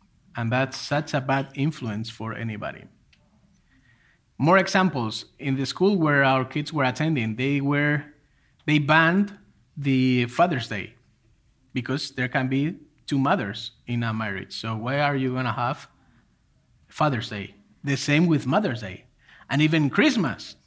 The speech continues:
because Christmas was religious. So it's a happy holiday.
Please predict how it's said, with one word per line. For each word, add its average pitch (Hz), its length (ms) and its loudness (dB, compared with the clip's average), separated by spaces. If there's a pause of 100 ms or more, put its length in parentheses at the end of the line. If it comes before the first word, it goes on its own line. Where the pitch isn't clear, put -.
(240)
because 135 260 -4
Christmas 175 420 2
was 160 380 -2 (260)
religious. 151 760 0 (480)
So - 120 -2
it's 156 200 2
a 151 120 6
happy 180 680 2
holiday. 151 540 -6